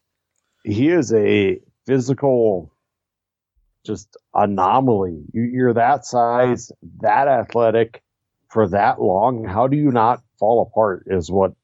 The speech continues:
and maybe that's starting now, but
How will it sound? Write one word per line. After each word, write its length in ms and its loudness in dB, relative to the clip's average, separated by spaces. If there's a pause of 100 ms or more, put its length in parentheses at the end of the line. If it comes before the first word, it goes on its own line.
(560)
and 140 2
maybe 320 2
that's 280 -2
starting 400 -2
now, 440 -2 (680)
but 240 0